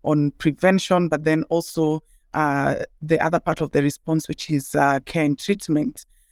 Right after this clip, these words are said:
Um, and for prevention, we, we take the combination prevention approach, uh, which looks at the biomedical, the structural, and behavioral interventions, uh, because we believe just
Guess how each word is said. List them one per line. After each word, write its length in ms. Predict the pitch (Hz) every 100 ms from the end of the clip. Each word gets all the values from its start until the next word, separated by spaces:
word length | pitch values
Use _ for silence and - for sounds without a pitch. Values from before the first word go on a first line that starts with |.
| _ _
Um, 580 | 160 165 165 170 160 269 _ _ _ -
and 200 | 175 160
for 260 | - 185
prevention, 720 | 170 - 165 190 208 - 202 160
we, 400 | 160 156 160 156 - -
we 100 | 175
take 280 | - 190
the 320 | 170 160 147 143
combination 720 | - 165 160 180 - 180 170
prevention 580 | - 151 156 160 160 156 -
approach, 640 | 151 - 214 269 - - _ _ _ -
uh, 180 | 165 156
which 280 | 180 -
looks 420 | 180 170 185 - -
at 200 | 156 156 -
the 100 | 156
biomedical, 1000 | 151 147 165 180 175 - - 170 160 165 _ _ -
the 140 | 156
structural, 720 | - - 180 180 - 170 165 160
and 200 | 151 151
behavioral 800 | 139 147 _ 190 165 165 147 147 -
interventions, 1000 | 160 147 156 135 151 151 - 180 247 - _ _ _ -
uh, 120 | 156
because 420 | 151 147 185 160
we 80 | 160
believe 640 | 156 160 180 185 175 -
just 260 | 185 180